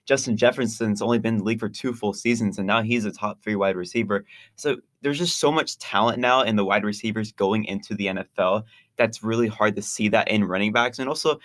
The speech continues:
running backs, it takes a while for them to process and to actually be a focal point of their offense sometimes. And I'll talk about Rashad Penny later on, but he's a good example.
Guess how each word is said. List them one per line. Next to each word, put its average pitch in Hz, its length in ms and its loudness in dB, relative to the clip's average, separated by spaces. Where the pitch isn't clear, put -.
running 156 180 0
backs, 190 180 2
it 165 100 -8
takes 175 220 -2
a 196 80 6
while 135 240 4
for 143 120 -8
them 131 140 -2
to 110 60 0
process 113 520 -2
and 113 180 0
to 107 160 0
actually 110 300 -2
be 107 460 -2
a 120 60 2
focal 127 380 0
point 117 260 -4
of 95 100 -8
their - 120 -6
offense 120 380 2
sometimes. 98 500 -4
And 95 200 0
I'll 101 160 2
talk 107 260 -2
about 104 160 0
Rashad 98 340 -2
Penny 107 240 -2
later 98 240 2
on, 107 140 2
but 101 120 -8
he's 135 220 -2
a 104 60 -10
good 104 140 -2
example. 104 580 -2